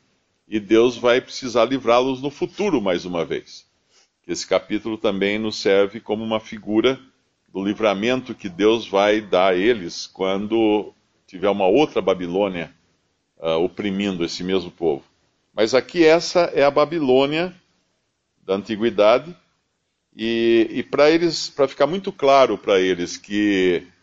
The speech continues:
nada vinha deles, ele chama aqui no versículo dezessete, ah, no versi-, no versículo, no versículo dezesseis, "E agora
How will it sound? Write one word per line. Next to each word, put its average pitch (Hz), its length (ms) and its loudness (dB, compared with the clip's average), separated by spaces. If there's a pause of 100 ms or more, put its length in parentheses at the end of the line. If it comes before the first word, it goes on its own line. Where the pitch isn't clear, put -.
(220)
nada 127 600 0
vinha 95 300 -4
deles, 98 480 0
ele 98 160 -4
chama 107 360 2
aqui 95 160 -6
no 107 120 -4
versículo 98 720 0
dezessete, 90 840 0 (1300)
ah, 82 640 0 (580)
no 104 100 -6
versi-, 139 380 0
no 127 160 -2
versículo, 117 1120 4 (1200)
no 110 120 -2
versículo 123 420 -2
dezesseis, 113 1000 0 (800)
"E 120 120 2
agora 147 600 4